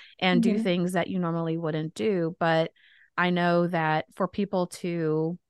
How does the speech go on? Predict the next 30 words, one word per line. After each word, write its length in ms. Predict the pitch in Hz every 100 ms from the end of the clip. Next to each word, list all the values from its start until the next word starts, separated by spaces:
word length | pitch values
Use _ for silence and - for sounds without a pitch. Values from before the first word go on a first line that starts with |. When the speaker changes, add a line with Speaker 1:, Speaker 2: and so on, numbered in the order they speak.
| _ _ _ -
Speaker 1:
struggle 520 | - - 208 214 202
with 180 | 190 -
that, 300 | 175 170 -
that 120 | 170
it 120 | 170
really 240 | 180 180 180
has 240 | 185 175
to 80 | 180
be 120 | 170
something 460 | 175 170 170 170 165
just 220 | 160 -
very 340 | 160 160 165
overpowering. 960 | - 156 151 - 196 196 170 147 151 -
And 340 | 156 160 165
one 180 | 175 180
thing 280 | 175 170 175 -
that 160 | 165
I 180 | - 202
had 320 | 214 190 175 -
to 480 | - 170 170 165 -
acknowledge 720 | - 165 160 160 160 165 - -
is 240 | 170 -
that 380 | 165 156 156 - _ _ _ _ _ _ 185
I 140 | 196
couldn't 420 | 190 208 190 180 -
want 360 | 180 170 165
to 120 | - 180
help 260 | - 160 185
that 200 | 165 -
person 640 | 160 160 - 170 156 160